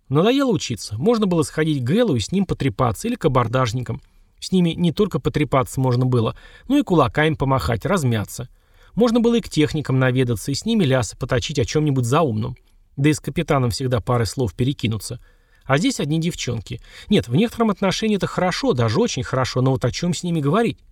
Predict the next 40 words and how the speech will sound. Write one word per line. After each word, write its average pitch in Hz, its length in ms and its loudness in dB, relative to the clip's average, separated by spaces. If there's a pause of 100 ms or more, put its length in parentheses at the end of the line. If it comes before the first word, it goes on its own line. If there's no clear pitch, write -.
Не 135 120 2
о 117 80 2
тряпках 139 400 0
же. 123 200 -8 (360)
Хотя 254 260 2
не 220 100 4
всегда 151 340 0
находят 139 400 0
тему 131 240 0
для 123 140 4
разговора 123 420 2
друг 139 220 0
с - 20 -2
другом. 143 380 -2 (360)
И 135 60 -2
о 131 80 6
чём 233 220 0
они 247 80 2
столько 233 300 -2
треплются, 180 500 -2
ведь 101 160 -4
новостей 139 360 2
же 110 120 2
никаких 113 400 -2
нет. 208 180 -2 (1700)
Так 254 180 2
мы 247 120 4
и - 20 4
провели 135 440 2
эти 165 140 -4
три 131 200 0
дня. 110 280 -2 (460)
Я 147 160 2
с - 80 -4
утра 139 220 0
до 123 140 2
вечера 135 340 0
возился 113 440 -2
в 117 40 0
мастерской. 127 640 -4